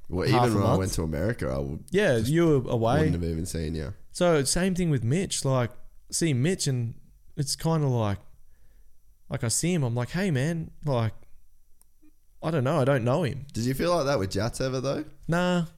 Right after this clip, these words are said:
Speaker 2: 'cause
Speaker 1: feel like
Speaker 2: Jats I had a lot to do with,
Speaker 1: Yeah, I
Speaker 2: and
Speaker 1: feel like Jats
Speaker 2: I
Speaker 1: was
Speaker 2: seen him a
Speaker 1: always, 'cause
Speaker 2: bit.
Speaker 1: I was the same with,
Speaker 2: Yeah.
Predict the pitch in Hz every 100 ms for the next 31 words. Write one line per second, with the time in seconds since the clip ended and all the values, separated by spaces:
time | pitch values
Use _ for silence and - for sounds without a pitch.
0 | - - 160 165 175 175 170 156 139 131
1 | 135 117 127 143 110 135 139 123 117 135
2 | 107 - 98 104 - 87 127 120 113 107
3 | 104 110 120 104 - 92 95 90 87 -
4 | 127